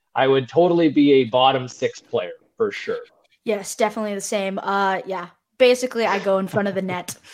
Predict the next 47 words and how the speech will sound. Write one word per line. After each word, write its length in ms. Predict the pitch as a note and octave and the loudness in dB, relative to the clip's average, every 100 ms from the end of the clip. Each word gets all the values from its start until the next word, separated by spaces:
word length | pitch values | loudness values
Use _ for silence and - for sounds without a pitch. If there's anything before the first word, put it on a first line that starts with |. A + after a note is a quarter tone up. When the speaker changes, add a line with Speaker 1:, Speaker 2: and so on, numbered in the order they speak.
| - | -20
Speaker 2:
<laughs> 200 | - - | -20 -8
Speaker 1:
Yeah, 800 | B3+ D4 - A3+ - F3 F#3+ - | 2 4 4 0 2 4 4 2
park 240 | D3 D#3+ E3 | 4 4 4
your 80 | C3 | 4
butt 220 | C#3 E3+ | 4 4
and 120 | D3+ | 4
go. 260 | D#3+ A2 - _ _ - | 4 4 -2 _ _ -14
Speaker 2:
Exactly. 600 | A3+ D#4+ D#4 A#3+ F3+ - _ _ - | 2 4 4 0 -6 -8 _ _ 0
Speaker 1:
Nice. 400 | F3+ D3+ - _ - | 4 4 0 _ 0
There's, 180 | F3+ E3 D#3 | 2 2 6
there's 200 | G3+ D#3 | 6 8
room 240 | A3+ D4+ | 6 6
for 120 | - G#3+ | 6 8
those 220 | D3 - | 8 8
players. 560 | D3+ B2 G2 - - _ _ _ _ | 4 4 2 -2 -12 _ _ _ _
Speaker 2:
Exactly. 560 | A3+ A#3 C#5 - - F3+ _ _ _ - | -12 -4 -6 -6 -14 -16 _ _ _ -8
You 80 | |
know, 120 | A#3+ D4+ - | -8 -8 -12
the 140 | A#3 | -8
N 80 | A3+ | -8
H 140 | A3+ G#3 | -8 -12
L. 200 | A3 C4 _ _ _ _ _ - | -16 -18 _ _ _ _ _ -4
Speaker 1:
Yeah. 220 | G#3 C#4 E3 - | -4 -4 -10 -18
No, 140 | - F3+ | -8 -2
Speaker 2:
<laughs> 240 | C#3+ - | -2 0
Speaker 1:
I 60 | C3+ | 4
wasn't, 320 | D#3 D3+ B2+ | 6 6 4
I 60 | C#3+ | 6
wasn't 280 | E3+ E3+ D#3 | 6 6 6
good 100 | E3+ | 6
enough 260 | D#3 D3+ | 8 6
for 100 | C3 | 4
that. 260 | A#2+ A#2 - C3 | 2 2 0 2
I 80 | |
don't 140 | G3 F#3+ | 4 6
e-, 120 | E3 | 6
I 80 | D3+ | 6
wasn't 280 | F#3+ A#3+ G3 | 6 6 6
Speaker 2:
No, 60 | |
Speaker 1:
good 80 | G3 | 6
Speaker 2:
I 60 | G#3 | 4
Speaker 1:
enough 120 | A3 | 4
for 40 | |
Speaker 2:
don't. 80 | - | 2
<laughs> 220 | - C4 B3+ | 2 2 2
Speaker 1:
junior, 120 | - | -2
but, 200 | - G2+ | -6 -8